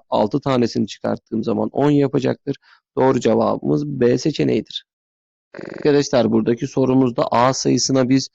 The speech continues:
üç K dersek B sayısına da biz dört K deriz. O zaman obepleri K yapacaktır. Okekleri de arkadaşlar on iki K yapacaktır.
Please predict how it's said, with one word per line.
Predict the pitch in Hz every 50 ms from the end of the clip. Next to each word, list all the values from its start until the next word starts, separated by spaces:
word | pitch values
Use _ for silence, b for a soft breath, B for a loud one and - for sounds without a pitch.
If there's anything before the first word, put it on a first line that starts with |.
| b b b b b b _ _ _ _
üç | 143 131 127 - - -
K | - - 131 127 127 120 110
dersek | 120 123 131 131 135 - - 147 139 - - -
B | 120 123 123 131 135
sayısına | 135 - - 131 127 117 - - 131 123
da | 123 120 113
biz | 131 127 123 120 127
dört | 135 135 131 - -
K | - 117 104 101
deriz. | - 98 - 147 160 - B B B B B B B _
O | - 117
zaman | 120 127 131 131 - - -
obepleri | 123 120 131 131 135 131 - - 131 131 135 -
K | - - 131 131 135
yapacaktır. | 135 131 127 - 120 107 113 110 107 - - 156 - -
Okekleri | - 120 117 - 135 123 - - 131 131 135 120
de | 120
arkadaşlar | 117 113 110 - 113 107 110 107 - - 151 - -
on | 139 147 147
iki | 143 135 143 127
K | - - 117 113
yapacaktır. | 113 104 - 98 98 113 175 185 - _ 170 165